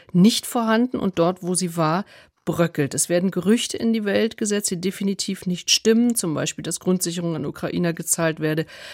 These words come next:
die gar nicht mehr im Land sind, dass Tankgutscheine an S-U-V-Besitzer, an ukrainische ausgegeben werden, abenteuerliche Geschichten. Ich versuche mühsam per Internet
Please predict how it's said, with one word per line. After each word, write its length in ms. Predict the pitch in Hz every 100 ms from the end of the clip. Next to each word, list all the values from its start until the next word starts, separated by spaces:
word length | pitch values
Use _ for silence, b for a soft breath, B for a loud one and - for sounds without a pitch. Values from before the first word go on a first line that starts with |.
| B
die 80 | 165
gar 180 | 156 151
nicht 180 | 147 -
mehr 120 | 156
im 160 | 175
Land 260 | 175 180 196
sind, 220 | 190 180
dass 120 | 170
Tankgutscheine 880 | - 180 175 180 - - 165 156 160 B B B B
an 100 | 170
S-U-V-Besitzer, 960 | 160 - 180 190 185 190 180 175 -
an 100 | 160
ukrainische 680 | 131 - 165 170 160 - 143
ausgegeben 800 | 147 160 - 151 160 160 151 143
werden, 320 | 147 151 151
abenteuerliche 920 | - 175 185 170 160 151 147 143 156
Geschichten. 560 | 151 151 147 135 - 131
Ich 100 | -
versuche 340 | 170 175 190
mühsam 520 | 180 175 240 240 226
per 160 | 226 -
Internet 440 | 185 190 180 175